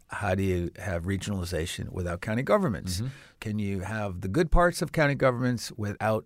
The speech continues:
Speaker 1: the overhead, without the patronage? You do have the push to go back to some regionalized services, although even that term has fallen out of favor. Now, uh, you will hear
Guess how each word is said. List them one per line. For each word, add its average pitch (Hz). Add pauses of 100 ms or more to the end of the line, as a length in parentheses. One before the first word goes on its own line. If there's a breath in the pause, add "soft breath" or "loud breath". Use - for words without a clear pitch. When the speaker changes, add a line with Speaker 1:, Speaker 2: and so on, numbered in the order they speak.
Speaker 1:
the 98
overhead, 80
without 92 (120)
the 90
patronage? - (520 loud breath)
You 123
do 123
have 113
the 110
push -
to 131
go 117
back 147
to 127
some 104 (120)
regionalized 110
services, 110
although 101
even 135
that 110
term 98
has 98
fallen 104
out 98
of 92
favor. 92 (220)
Now, 127
uh, 107
you 101
will 101
hear 101